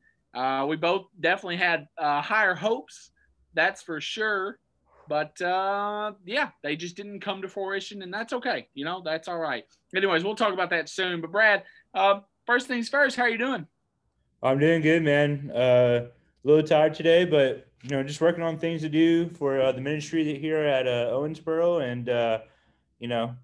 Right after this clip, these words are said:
Speaker 2: uh, so I'm, I'm excited, busy all at the same time, but it's been good. I'm a little sad the Steelers lost, but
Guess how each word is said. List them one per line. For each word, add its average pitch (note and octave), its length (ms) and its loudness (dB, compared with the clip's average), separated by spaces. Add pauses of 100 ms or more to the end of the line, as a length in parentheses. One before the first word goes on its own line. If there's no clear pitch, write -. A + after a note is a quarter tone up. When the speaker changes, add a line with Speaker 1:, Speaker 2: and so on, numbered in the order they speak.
(220)
Speaker 2:
uh, A#2+ 520 2
so B2 160 -6
I'm, B2 100 -4
I'm B2+ 160 -6
excited, D3 720 0 (720)
busy D3 680 -2 (180)
all B2+ 140 0
at - 60 -4
the - 60 -14
same C3+ 240 -6
time, C3+ 400 -2
but A#2+ 140 -2
it's B2+ 120 -8
been F3+ 180 -8
good. C3+ 400 0
I'm B2+ 180 -4
a C3+ 40 -4
little D#3+ 160 4
sad D#3+ 260 0
the D#3 60 -8
Steelers D3 400 -2
lost, C#3+ 380 -2
but A#2+ 280 -4